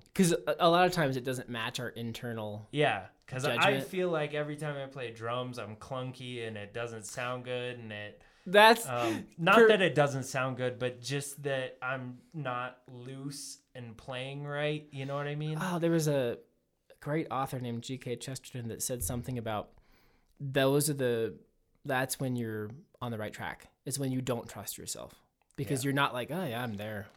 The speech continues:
Speaker 2: I don't
Speaker 1: I'm
Speaker 2: trust
Speaker 1: amazing."
Speaker 2: myself <laughs> at all.
Speaker 1: And I don't, I, I, like, the other day I played this shitty little, like, bar in the middle of nowhere
Speaker 2: Mm-hmm.
Speaker 1: 'cause they're like, "Hey, come, we'll give you money." I'm like,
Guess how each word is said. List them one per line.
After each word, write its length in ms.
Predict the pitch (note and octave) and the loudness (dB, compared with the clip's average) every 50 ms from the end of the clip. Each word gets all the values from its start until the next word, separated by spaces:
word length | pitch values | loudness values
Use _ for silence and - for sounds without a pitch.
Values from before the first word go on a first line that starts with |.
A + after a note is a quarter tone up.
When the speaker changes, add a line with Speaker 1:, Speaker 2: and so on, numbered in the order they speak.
| _ _ | _ _
Speaker 2:
I 40 | - B2 | -14 -10
don't 60 | A2+ | -6
Speaker 1:
I'm 40 | C3+ | -4
Speaker 2:
trust 100 | D3 C3+ | -2 -2
Speaker 1:
amazing." 360 | A2 G#2 G#2 G#2+ G2+ G#2 G2+ G2 | 0 0 -2 -2 -2 -4 -4 -6
Speaker 2:
myself 280 | G2 - - - - - | -6 -8 -8 -10 -12 -6
<laughs> 60 | - - | -4 -4
at 140 | D3 - | -4 -2
all. 140 | B2+ G#2 F#2+ - - - - - | -4 -8 -8 -10 -12 -14 -2 2
Speaker 1:
And 100 | - G3+ | 4 6
I 100 | A#3 C#4 | 8 8
don't, 220 | B3 C#4+ C4+ - - | 10 10 8 8 8
I, 100 | D3 E3 | 4 2
I, 240 | D3+ - - D#3+ - - - | 2 0 -2 -4 -4 0 2
like, 160 | F3+ F3+ F3 | 2 2 4
the 80 | F3+ F3+ | 4 4
other 100 | F#3 G#3 | 4 6
day 220 | E3+ F#3 F#3 E3+ | 6 6 6 6
I 40 | C#3+ | 4
played 300 | - - D#3+ D3+ D3+ C#3 | 2 2 0 2 2 2
this 300 | C3+ B2 A#2+ - - - - - _ _ _ - | 0 -2 -4 -4 -6 -10 -14 -20 _ _ _ -14
shitty 360 | C#3+ - - - D#3 C#3+ C#3 C3 | -12 -8 -4 -4 -2 -2 0 0
little, 520 | B2+ B2+ A#2+ A#2 A2+ A2+ A2 A2 G2 D#2 C#2+ - G#2+ A2 - - _ _ _ _ _ _ _ _ _ _ _ _ _ | -2 -2 -2 -2 -2 -4 -4 -6 -8 -10 -14 -16 -20 -20 -20 -20 _ _ _ _ _ _ _ _ _ _ _ _ _
like, 280 | A#2 A#2+ A2+ A2 - - _ _ _ - | -8 -6 -6 -8 -10 -14 _ _ _ -18
bar 500 | C#3+ - G#2+ G#2 G2+ G#2 G#2+ A2+ A#2 A#2 | -10 -6 -4 -2 0 0 -2 -2 -2 -4
in 100 | A2 G#2 G2+ | -4 -4 -4
the 40 | G2 | -4
middle 260 | G2 G2+ G2+ G2+ G2 | -4 -4 -6 -6 -6
of 80 | F#2+ F#2 | -6 -6
nowhere 480 | F2+ F2+ F#2 F#2+ G2 G2+ G#2+ A2 - - | -6 -6 -6 -6 -6 -6 -6 -8 -10 -8
Speaker 2:
Mm-hmm. 180 | A#2 A2 G#2 A2 F#2+ G#2 G#2+ - - - - - | -8 -6 -6 -6 -8 -10 -12 -14 -20 -18 -10 -8
Speaker 1:
'cause 120 | C3 - | -6 -6
they're 80 | A#2 G#2 | -4 -4
like, 140 | G2+ G2 - | -4 -4 0
"Hey, 160 | F#3+ G#3 F#3+ | 0 0 0
come, 200 | - F#3 F3+ E3 | 2 0 2 2
we'll 100 | C3 A#2+ | 2 2
give 160 | A2+ C3 C3 | 2 0 -2
you 100 | C3 A2 | -2 -4
money." 280 | G#2+ A#2 C3 B2+ G2+ F#2+ | -4 -4 -4 -4 -4 -6
I'm 160 | F#2 F#2+ G2 | -6 -8 -8
like, 260 | F#2+ F#2 G2 G2 - | -8 -8 -10 -12 -14